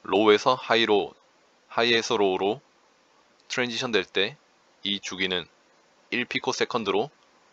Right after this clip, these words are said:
설정하였습니다. 우측에 보이는 코드들은 제가 설계한 소자가, 제가 설계한 소자를 시-, 트랜지언트 시뮬레이션,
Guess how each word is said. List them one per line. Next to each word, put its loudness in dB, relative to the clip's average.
설정하였습니다. -2
우측에 0
보이는 -2
코드들은 -6
제가 0
설계한 2
소자가, 2
제가 2
설계한 0
소자를 0
시-, -10
트랜지언트 -2
시뮬레이션, -2